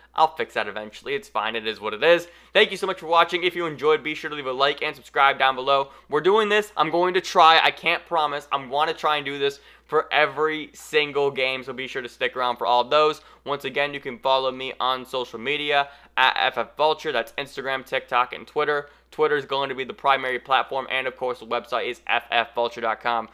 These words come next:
Once again, be sure to hit that subscribe button down below and like this video. Leave a review on the podcast if that's where you're listening,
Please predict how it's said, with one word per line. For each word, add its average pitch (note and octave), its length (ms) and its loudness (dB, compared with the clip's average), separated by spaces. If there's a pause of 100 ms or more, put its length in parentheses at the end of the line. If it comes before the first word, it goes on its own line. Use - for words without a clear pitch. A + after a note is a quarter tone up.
(160)
Once B2+ 160 -4
again, C#3+ 220 -2
be C#3 80 -6
sure C#3 200 -6
to B2 80 -2
hit C3+ 120 -4
that C3+ 140 -4
subscribe C#3 340 2
button C#3 220 -2
down C#3 160 2
below D3+ 340 0 (180)
and B2+ 140 -8
like D3 220 2
this C#3 140 -8
video. C#3+ 400 0 (160)
Leave G3 160 2
a F3 40 -2
review F3 240 0
on E3 120 2
the D3 60 -8
podcast D#3 520 4
if C3 60 -16
that's D3 180 -2
where D3+ 100 -4
you're C#3 80 -6
listening, D3+ 460 -6